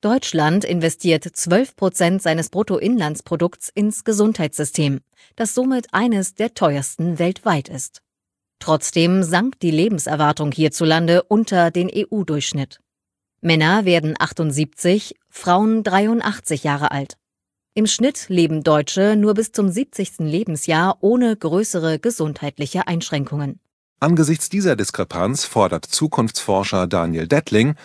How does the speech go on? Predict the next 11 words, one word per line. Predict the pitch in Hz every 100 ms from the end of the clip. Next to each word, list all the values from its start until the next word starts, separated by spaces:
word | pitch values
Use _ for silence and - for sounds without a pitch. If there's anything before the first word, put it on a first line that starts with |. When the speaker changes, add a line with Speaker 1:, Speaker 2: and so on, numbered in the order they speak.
| -
Speaker 2:
mehr | 110 165 185
Prävention | - 101 98 - 98 92 92 90
statt | - 107 90 -
Behandlung. | 123 127 117 - - - _ _ _ -
Jährlich | 110 160 196 -
sterben | 110 95 92 107 -
einhundertvierundzwanzigtausend | 127 170 156 - 180 165 127 - 98 101 - 90 82 85
Menschen | 101 107 - 110 -
aufgrund | 120 - 156 -
unzureichender | 170 180 - 110 87 85 - 95 98
Vorsorge. | - 135 147 110 80 - -